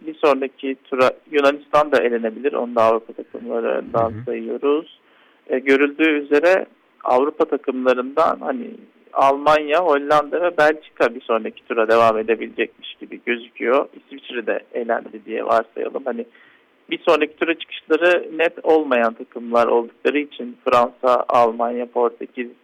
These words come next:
Speaker 1: İtalya gibi takımları da sayıyorum. Çünkü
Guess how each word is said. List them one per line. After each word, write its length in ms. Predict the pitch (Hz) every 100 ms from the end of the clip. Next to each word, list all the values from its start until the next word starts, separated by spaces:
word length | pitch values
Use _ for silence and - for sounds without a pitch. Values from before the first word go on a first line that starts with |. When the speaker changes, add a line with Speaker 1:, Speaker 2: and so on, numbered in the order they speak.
| _
Speaker 1:
İtalya 460 | - 127 123 123
gibi 240 | 120 123 131
takımları 500 | _ - 123 120 123
da 80 | 123
sayıyorum. 380 | 135 139 156 180
Çünkü 380 | 175 147 - 160